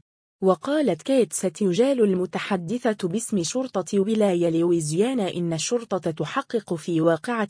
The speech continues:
إطلاق النار على المشتبه به التي شارك فيها أفراد شرطة.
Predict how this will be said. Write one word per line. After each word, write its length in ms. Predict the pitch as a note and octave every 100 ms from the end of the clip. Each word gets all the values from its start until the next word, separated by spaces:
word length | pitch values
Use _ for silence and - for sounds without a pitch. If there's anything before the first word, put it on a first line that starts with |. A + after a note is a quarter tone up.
| F3+
إطلاق 560 | F3+ - A#3 B3 -
النار 420 | F3+ E3+ A3+ A3+ F3+
على 240 | D#3+ E3
المشتبه 760 | D#3 D#3+ - A#3+ B3 A3 G3 E3
به 280 | F#3+ E3+ D#3+
التي 380 | E3 A3+ - G3+
شارك 560 | - A#3 G#3+ E3+ F3
فيها 500 | D#3+ A#3 A3 G#3 -
أفراد 480 | F3 F#3 A3 C4 G#3
شرطة. 560 | G#3 C#4+ A3+ - C#3+